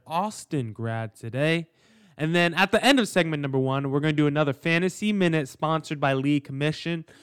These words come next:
where I'll give you a hard sixty seconds on which Arizona Diamondback I think you should be taking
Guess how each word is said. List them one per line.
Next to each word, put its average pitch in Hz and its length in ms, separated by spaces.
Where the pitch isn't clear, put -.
where 151 140
I'll 180 80
give 170 160
you 156 100
a 123 60
hard 175 280
sixty 220 460
seconds 151 540
on 135 160
which 151 280
Arizona 175 440
Diamondback 127 520
I 135 120
think 131 200
you 143 160
should - 140
be 123 100
taking 123 480